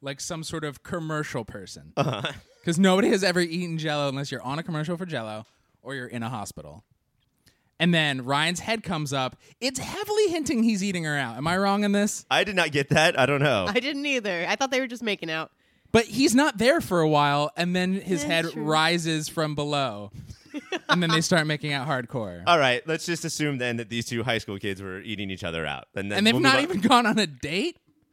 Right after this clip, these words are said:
Speaker 2: Well, that's, that Ryan has never been on one. That's sort of how he rolls.
Speaker 1: That is his move. And then they're talking about it, how there's no school,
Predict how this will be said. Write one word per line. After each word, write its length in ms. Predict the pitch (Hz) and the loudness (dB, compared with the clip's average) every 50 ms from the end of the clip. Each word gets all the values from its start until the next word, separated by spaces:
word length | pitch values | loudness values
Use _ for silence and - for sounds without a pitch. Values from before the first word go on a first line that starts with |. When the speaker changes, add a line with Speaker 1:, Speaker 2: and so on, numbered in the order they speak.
| _ _ - - - _ | _ _ -20 -20 -6 _
Speaker 2:
Well, 140 | - 160 156 | 2 2 4
that's, 240 | 156 160 156 151 165 - | 4 2 0 0 -4 -6
that 180 | - 139 127 117 | -4 -4 -4 -2
Ryan 220 | 120 127 135 135 120 | 0 0 0 0 0
has 60 | 117 | -2
never 160 | 123 107 110 | -2 -4 -4
been 140 | 110 156 139 | -2 -2 0
on 120 | 98 92 | 0 -2
one. 160 | 82 73 76 | -4 -6 -6
That's 160 | 85 95 - - | -6 -6 -4 -2
sort 100 | 113 98 | -2 -2
of 60 | 98 | -2
how 140 | 107 90 82 | -2 -4 -4
he 100 | 87 82 | -6 -6
rolls. 340 | 78 92 95 85 65 60 | -6 -4 -4 -6 -6 -4
Speaker 1:
That 140 | - 143 165 | -2 0 2
is 140 | 185 180 175 | 4 4 4
his 180 | 196 175 156 160 | 4 2 2 2
move. 580 | 175 175 185 165 135 120 110 107 110 107 - _ _ _ _ _ _ _ _ _ _ _ - | 2 2 2 2 2 0 -2 -4 -6 -10 -14 _ _ _ _ _ _ _ _ _ _ _ -4
And 100 | 160 180 | -2 0
then 80 | 180 185 | 2 2
they're 100 | 180 170 | 2 0
talking 320 | 160 170 185 185 185 180 160 | 0 2 2 2 0 0 0
about 180 | 151 143 139 | 0 0 0
it, 60 | 135 123 | 0 -2
how 80 | 151 | -2
there's 240 | 139 139 131 127 127 | -2 -2 -2 -4 -4
no 260 | 135 139 147 151 160 | -4 -2 -2 0 0
school, 540 | 151 - - - 147 139 135 127 123 120 - | -2 -4 -4 -2 0 0 2 2 0 -2 -6